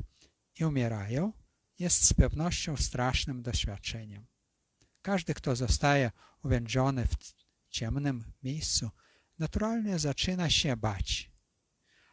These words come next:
A jakże materialnie życie zawsze okryte jest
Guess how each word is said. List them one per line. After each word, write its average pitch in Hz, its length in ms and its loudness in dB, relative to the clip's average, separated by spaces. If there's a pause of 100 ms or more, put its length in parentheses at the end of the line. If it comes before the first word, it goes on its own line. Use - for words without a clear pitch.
(180)
A 143 60 0
jakże 170 440 2 (240)
materialnie 120 720 0 (160)
życie 180 420 -6
zawsze 160 400 -6
okryte 151 460 -4
jest 143 360 -4